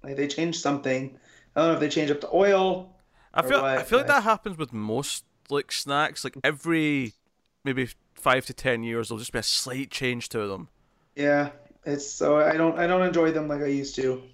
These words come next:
Speaker 1: Um, but yeah.
Speaker 2: Yeah, 'cause, 'cause something definitely changed to the formula for Maltesers at one point, about maybe
Speaker 1: Yeah.
Speaker 2: seven or eight years ago.
Speaker 1: Are those, like, are those, like, uh, Whoppers?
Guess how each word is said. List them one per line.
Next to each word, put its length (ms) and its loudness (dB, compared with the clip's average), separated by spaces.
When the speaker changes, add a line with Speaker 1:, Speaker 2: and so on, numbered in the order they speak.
Speaker 1:
Um, 500 -6
but 180 0
yeah. 340 2
Speaker 2:
Yeah, 200 -8
'cause, 160 -12
'cause 140 -4
something 380 0
definitely 400 0
changed 380 -4
to 60 -14
the 100 -8
formula 440 -2
for 120 -10
Maltesers 520 -8
at 80 -6
one 160 -8
point, 220 -6
about 160 -8
maybe 340 -8
Speaker 1:
Yeah. 280 0
Speaker 2:
seven 300 -6
or 60 -4
eight 120 -4
years 220 -6
ago. 300 -6
Speaker 1:
Are 80 2
those, 200 2
like, 280 0
are 40 -2
those, 160 2
like, 300 -2
uh, 360 2
Whoppers? 680 -2